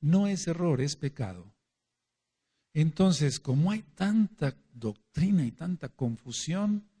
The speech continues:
por eso nosotros nos basamos a las palabras de Yahshua Mashiach. Ya lo leímos, Yohanan dieciséis,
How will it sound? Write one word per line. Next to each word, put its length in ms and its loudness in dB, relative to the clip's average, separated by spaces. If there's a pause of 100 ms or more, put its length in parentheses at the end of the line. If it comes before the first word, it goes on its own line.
(320)
por 120 4
eso 220 0
nosotros 440 -4
nos 140 -4
basamos 460 -8
a 20 -2
las 140 -6
palabras 340 -6
de 80 -6
Yahshua 300 -8
Mashiach. 460 -6 (800)
Ya 200 -4
lo 80 0
leímos, 380 0
Yohanan 420 -2
dieciséis, 720 -6